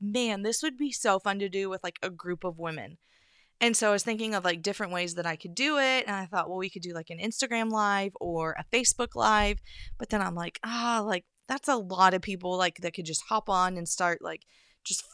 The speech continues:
flooding with opinions." And there's, I've got quite a few people on my Instagram that I don't, I don't know. I've never met them.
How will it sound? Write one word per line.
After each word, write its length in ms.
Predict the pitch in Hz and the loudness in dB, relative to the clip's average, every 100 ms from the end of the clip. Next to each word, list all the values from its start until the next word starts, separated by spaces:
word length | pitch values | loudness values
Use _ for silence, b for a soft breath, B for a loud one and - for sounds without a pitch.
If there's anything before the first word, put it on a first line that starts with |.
| - | 4
flooding 320 | 240 220 214 | 6 6 2
with 160 | 202 | 0
opinions." 580 | 190 202 190 185 180 170 | -2 -2 0 0 -2 -2
And 100 | 165 | -4
there's, 340 | 165 156 - - | -4 -4 -8 -2
I've 220 | 190 190 | 2 2
got 160 | 196 196 | 4 2
quite 200 | - 180 | 4 2
a 40 | |
few 140 | 165 175 | 2 -6
people 260 | 175 165 | -8 -4
on 160 | 170 160 | -2 0
my 300 | 160 160 156 - | 2 0 0 -4
Instagram 420 | 185 - 175 160 | -2 -2 -4 -4
that 100 | 156 | -2
I 160 | 156 160 | -2 -2
don't, 280 | 160 156 - - | -2 -4 -10 -4
I 80 | - | -2
don't 200 | 160 151 | 0 0
know. 160 | 165 156 | 0 2
I've 100 | 151 | 0
never 220 | 165 165 | -4 -2
met 200 | 160 165 | -2 -2
them. 240 | 135 143 | -4 -8